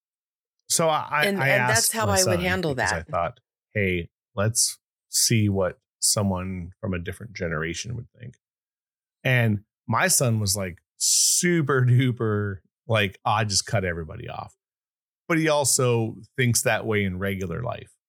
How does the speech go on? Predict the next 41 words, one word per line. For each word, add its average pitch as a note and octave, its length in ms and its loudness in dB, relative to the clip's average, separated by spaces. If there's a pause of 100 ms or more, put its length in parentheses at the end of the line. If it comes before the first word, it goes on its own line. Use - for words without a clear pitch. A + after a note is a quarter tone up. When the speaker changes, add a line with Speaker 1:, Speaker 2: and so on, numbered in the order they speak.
(180)
Speaker 1:
Like, G#2+ 200 0
if, G2+ 220 0 (360)
if A#2+ 140 0
a A2 60 2
friend C#3+ 300 0
of B2 100 2
his B2 580 2
says A#2 340 2
something A2 360 -2
crazy A2+ 400 0
that G#2 180 0
he G#2+ 240 -4 (280)
just, A2 320 0 (240)
and G#2 260 2
they A2+ 180 0
think A2 240 0
it's G2+ 140 -2
gonna G#2+ 220 -2
go G2 100 0
sideways, A2 520 0 (220)
he'll E3+ 100 0
just F#3+ 140 2
start A#2+ 220 0
blocking G#2 380 -2
people. E2 240 -10
He F#2+ 140 -2
doesn't A2 280 0
care. F2+ 400 -4 (460)
So - 140 2
he's, B2+ 240 4 (1040)
the C#3 160 2
test - 340 2
subject B2+ 440 2
is A#2 100 0
probably A2 840 -2 (280)
a B2+ 60 2
little G#2 360 0
off, F2 380 -2 (600)
right? G2+ 280 -2
'Cause G#2+ 180 0
my, G2+ 320 -2